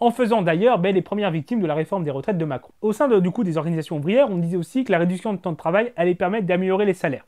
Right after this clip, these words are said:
Cela peut sembler contre-intuitif, car en effet, on pourrait se dire que si on travaillait moins, on va, ça va forcément entraîner une baisse de salaire.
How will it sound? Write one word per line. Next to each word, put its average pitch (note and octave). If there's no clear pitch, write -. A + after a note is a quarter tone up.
Cela F#4
peut D4
sembler C#4
contre-intuitif, B3+
car A#2+
en A#2
effet, D#3
on G3+
pourrait C#3
se C#3+
dire G#3+
que D#3
si F3+
on D#3+
travaillait A#2+
moins, A#3
on D3+
va, D#3+
ça D3+
va C#3+
forcément A3+
entraîner D#3+
une D#3
baisse F#3+
de F#3
salaire. E3+